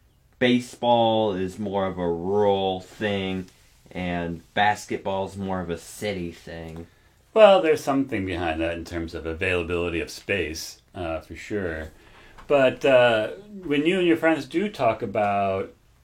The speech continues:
Speaker 2: competition, I suspect more of it is about the games that are also known as video games, right?
Speaker 1: Hmm, what do you mean?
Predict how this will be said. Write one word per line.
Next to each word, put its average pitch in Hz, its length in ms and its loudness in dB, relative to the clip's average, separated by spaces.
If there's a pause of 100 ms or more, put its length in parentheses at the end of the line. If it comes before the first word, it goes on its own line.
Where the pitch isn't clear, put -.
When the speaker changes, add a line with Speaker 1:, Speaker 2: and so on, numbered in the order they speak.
(120)
Speaker 2:
competition, 82 1080 -8 (480)
I 127 200 4
suspect 123 600 -4
more 113 340 0
of 98 100 -2
it 95 320 0
is 95 200 -8
about 92 300 -4
the 85 240 -8
games 117 840 -6
that 92 180 -6
are 90 120 -4
also 95 360 -4
known 87 280 -4
as 80 260 -6
video 92 420 -6
games, 69 400 -12
right? 87 300 -4 (2000)
Speaker 1:
Hmm, 90 640 -6
what 117 140 -2
do 131 60 -2
you 135 80 0
mean? 120 560 -4